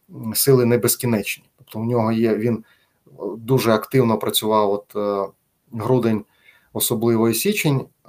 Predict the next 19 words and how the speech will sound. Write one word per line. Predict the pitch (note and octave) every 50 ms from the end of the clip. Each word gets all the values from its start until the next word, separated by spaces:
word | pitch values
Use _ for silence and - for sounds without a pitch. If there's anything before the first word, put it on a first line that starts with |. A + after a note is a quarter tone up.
| -
Е, | A2 G#2+ G#2+ A2 G#2+ G#2+ G#2+ G#2
побачимо, | - A#2+ A#2 C3+ D3+ D#3+ - - D3 C3
чи | C3 - - A#2
вистачить | A2+ A2+ A2+ B2+ C#3 C3+ - A#2+ - -
у | A#2+
нього, | A#2 A#2+ A#2 A#2 A2+
у | A2 A#2
нього, | A#2+ A#2+ B2 B2 A#2 A2+ A2 A2 G#2+ - G#2+ A2 G#2+ G#2
е, | G2+
з | -
такими | - - - - A#2+ A2+ A2
витратами | G#2+ A#2+ A#2+ A#2 A2 G#2+ - G#2 G#2 G#2
сил | - - - A2+ A2 G#2 - _ _ _ _ _ _ _ _ _ -
на, | A2 G#2+ A2 A2 A2 G#2+ G#2+ G#2+ G#2+ G#2+ G#2+ G#2+
е, | G#2+ G#2 - G#2+ A#2+ A#2+ A2+ A2+ A2+ A2 G#2 - _ _
протистояння, | - B2 B2 - A2+ - - A#2 A#2 A#2 A2+ A2+ A2+ A2+ A2
е, | G#2+ - - G#2 G#2+ F#2+ - _ - _
трошки | - - B2 G#2+ - - C3
довше. | A#2+ G#2+ A#2+ G#2 - - - C#3